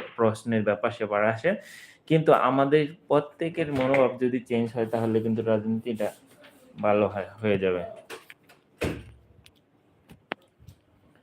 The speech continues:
আমরা, আমাদের উচিত আমাদের মেন্টালিটি চেক, আহ, চেঞ্জ করা এবং আমরা যাকে নির্বাচিত করবো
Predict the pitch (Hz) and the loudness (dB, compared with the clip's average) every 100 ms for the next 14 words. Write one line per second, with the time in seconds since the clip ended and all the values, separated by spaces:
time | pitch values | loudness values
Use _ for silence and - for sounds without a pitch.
0 | _ _ _ _ _ _ - 185 147 120 | _ _ _ _ _ _ 4 6 6 0
1 | - _ _ _ - - - - - - | -12 _ _ _ -14 -10 -10 -8 -8 -10
2 | - - - 1077 1077 - 131 143 139 - | -12 -14 -8 -8 -6 -2 2 4 2 2
3 | 131 131 131 135 139 139 - 127 120 120 | 2 4 4 4 2 0 0 2 2 2
4 | 110 107 110 127 113 113 113 107 - 117 | 2 2 2 0 -2 -4 -4 -6 -8 -6
5 | 117 110 104 104 87 73 - 120 113 - | -2 0 0 0 -2 -6 0 0 0 2
6 | 131 139 110 110 110 117 113 - 113 127 | 4 6 6 6 6 4 2 -2 0 2
7 | 139 135 127 117 123 113 113 120 123 139 | 2 2 4 2 2 2 2 2 2 0
8 | 135 113 98 101 | -2 -2 0 0